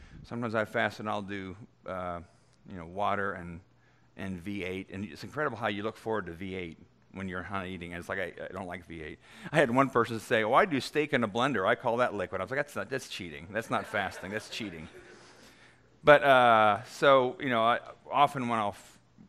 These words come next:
when I have fasted, water, V eight, and I'll often drink, uh, like, a fruit juice,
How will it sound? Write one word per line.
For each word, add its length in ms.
when 140
I 60
have 320
fasted, 520
water, 600
V 260
eight, 320
and 160
I'll 80
often 380
drink, 320
uh, 220
like, 120
a 100
fruit 240
juice, 240